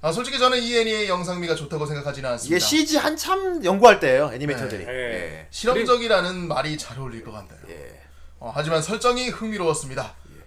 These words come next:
Speaker 1: 죽은 사람이 죽지 않고 와이어드에서 계속 존재한다는 건 말이죠.
Speaker 3: 예.
Speaker 1: 꽤 예전에 만들어진 애니임에도 불구하고 현대 정보 사회의 한 단면을 잘 보여주고 있다는 점에서 대단하다고 생각합니다.
Speaker 2: 그렇습니다.
Speaker 3: 그렇습니다.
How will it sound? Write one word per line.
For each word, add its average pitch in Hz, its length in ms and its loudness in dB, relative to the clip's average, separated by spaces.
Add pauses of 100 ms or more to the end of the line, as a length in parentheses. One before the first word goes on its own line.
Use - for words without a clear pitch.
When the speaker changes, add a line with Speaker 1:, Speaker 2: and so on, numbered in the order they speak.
Speaker 1:
죽은 190 340 -6
사람이 165 400 4
죽지 165 300 -4
않고 143 320 0
와이어드에서 202 600 2
계속 170 280 -6
존재한다는 160 520 -2
건 131 140 -8
말이죠. 117 340 -8 (220)
Speaker 3:
예. 110 460 -6
Speaker 1:
꽤 214 220 4
예전에 214 280 0
만들어진 180 500 2
애니임에도 156 500 0
불구하고 143 500 -2
현대 220 320 0
정보 190 260 -6
사회의 165 360 0
한 214 220 -6
단면을 190 540 -6 (160)
잘 208 300 2
보여주고 208 340 -6
있다는 165 260 -2
점에서 139 480 -4 (200)
대단하다고 165 720 6
생각합니다. 127 540 -10
Speaker 2:
그렇습니다. 139 640 -2
Speaker 3:
그렇습니다. 143 340 -8